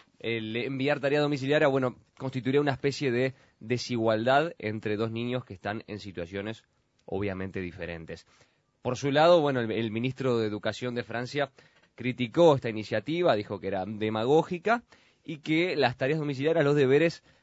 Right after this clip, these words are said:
ayudan porque implican trabajar fuera de clase y, eh, sobre todo, retener el conocimiento adquirido, eh, durante la, durante las horas en la escuela. En Uruguay, ¿cómo es la cosa?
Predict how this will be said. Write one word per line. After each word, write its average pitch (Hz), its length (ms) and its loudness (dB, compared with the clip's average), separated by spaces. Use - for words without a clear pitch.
ayudan 170 720 4
porque 110 560 -4
implican 110 460 -6
trabajar 107 480 -4
fuera 110 300 -4
de 104 140 -4
clase 160 720 0
y, 131 420 -6
eh, 98 420 -6
sobre 104 300 -8
todo, 139 640 0
retener 135 840 0
el 95 720 -4
conocimiento 123 800 -4
adquirido, 107 580 -4
eh, 82 400 -12
durante 104 520 -6
la, 85 480 -6
durante 95 260 -10
las 92 220 -6
horas 104 340 -4
en 101 140 -10
la 82 80 -10
escuela. 85 520 -10
En 143 140 0
Uruguay, 190 340 4
¿cómo 185 220 -2
es 175 60 2
la 165 100 2
cosa? 196 400 0